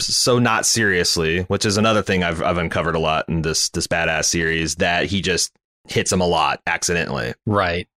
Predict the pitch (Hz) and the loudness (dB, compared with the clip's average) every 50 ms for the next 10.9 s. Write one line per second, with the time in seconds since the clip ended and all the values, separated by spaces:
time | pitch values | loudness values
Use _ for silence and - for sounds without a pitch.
0 | _ - 143 123 110 - - 127 120 113 - - 120 107 101 95 - 104 98 98 | _ -2 -2 0 0 2 2 2 2 2 0 0 0 2 2 2 2 2 2 2
1 | - 110 104 101 95 95 92 90 95 - - 95 87 - - 95 90 90 92 95 | 0 0 0 2 2 0 0 0 -2 -2 -2 -2 -2 0 -2 0 0 0 0 0
2 | 92 92 90 - - 110 98 90 87 87 90 98 98 95 87 85 85 87 - _ | 0 0 0 0 0 0 2 2 2 0 0 0 0 0 0 -2 -2 -4 -6 _
3 | _ _ _ _ _ _ - - 101 95 92 95 - _ - 135 - - - 127 | _ _ _ _ _ _ -2 -2 0 0 -2 -4 -6 _ -2 -2 0 0 2 0
4 | 101 87 80 85 - _ _ _ _ - - 113 107 104 104 101 95 95 - _ | 2 2 0 -2 -4 _ _ _ _ -2 0 2 2 2 2 2 2 0 -2 _
5 | - - - - - 92 90 90 85 82 82 80 - 190 196 190 208 190 175 - | -14 -20 -10 -6 -4 -2 0 0 0 0 -2 0 0 0 2 4 4 4 4 4
6 | 196 175 156 151 160 160 165 151 156 147 - 156 127 120 127 127 127 123 113 123 | 4 4 4 4 4 4 4 4 4 4 4 4 4 4 4 4 4 4 4 2
7 | 143 127 95 82 - - 95 87 87 - - 101 87 85 87 87 92 98 98 101 | 2 2 0 0 0 0 -2 -2 -2 -2 -2 0 0 0 0 0 0 2 2 2
8 | 101 98 92 92 - 123 131 131 123 120 113 107 107 107 107 104 101 98 101 107 | 2 0 0 0 0 2 2 4 4 4 4 4 4 4 4 2 2 2 2 2
9 | 110 107 101 98 95 92 92 95 92 90 - - - 147 143 139 127 123 127 127 | 4 4 4 2 2 2 0 -2 -2 -2 -2 0 2 4 4 4 4 4 4 2
10 | 120 - - 139 143 165 208 226 185 147 156 180 185 - - - - | 2 2 2 2 4 4 6 6 6 6 4 4 2 0 -2 -4 -4